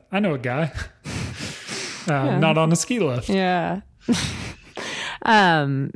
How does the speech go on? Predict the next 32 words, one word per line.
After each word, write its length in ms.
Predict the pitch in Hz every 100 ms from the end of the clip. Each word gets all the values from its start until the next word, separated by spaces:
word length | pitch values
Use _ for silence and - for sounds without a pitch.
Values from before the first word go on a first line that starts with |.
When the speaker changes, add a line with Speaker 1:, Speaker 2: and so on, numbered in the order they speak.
| -
Speaker 2:
super 360 | 175 - 202 151
random. 300 | 147 147 135
Would 160 | 151 -
love 180 | - 165
to 100 | 156
know 340 | - - 185 - _ -
who 120 | 165
was 180 | 175 185
skiing 520 | - - - 180 185
that 160 | - -
day. 220 | - - - - - _
Um, 560 | - 196 175 175 175 165
so 1700 | - - - 226 220 220 214 214 208 202 202 196 196 196 196 196 - - _ _ _ _ -
yeah, 520 | 185 151 - - - -
hit 220 | 208 233
us 180 | 226 -
up. 160 | 160 - -
Maybe 440 | 170 - - -
that's 260 | - 175 -
our 160 | 165 165
call 320 | - 151 147
out. 200 | 147 165
Hit 140 | 196
us 240 | 190 190 185
up 180 | 175
with 220 | 165 165 165
your, 300 | 156 156 151
uh, 300 | 156 78 -
your 240 | - 185 170
sales 460 | - 175 175 175
advice. 460 | 156 156 - 175 -
<laughs> 40 | -